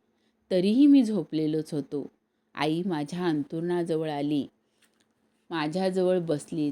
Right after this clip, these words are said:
तिने माझ्या कपाळाला हात लावून पाहिले आणि तिने हाक मारली, "श्याम."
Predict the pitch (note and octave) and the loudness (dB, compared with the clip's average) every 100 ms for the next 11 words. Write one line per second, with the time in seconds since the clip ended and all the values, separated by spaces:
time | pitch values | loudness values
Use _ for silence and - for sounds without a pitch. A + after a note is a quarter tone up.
0 | - D#3+ D#3 D#3+ D3+ D3 D#3 - D3+ D#3 | -4 -6 -4 -4 -4 -6 -8 -10 -12 -8
1 | D#3 D#3+ D#3 D3+ D3+ D#3+ D#3 D#3 D#3 D#3 | -8 -8 -8 -8 -8 -8 -6 -6 -6 0
2 | F#3 F#3+ D3+ - _ _ D#3+ D#3+ D#3 E3+ | 4 4 2 -4 _ _ -8 -6 -4 -4
3 | F3 E3 D#3 E3 D3+ D3 D3 - D#3+ E3 | -4 -6 -6 -6 -4 -4 -4 -2 2 2
4 | A3 | 2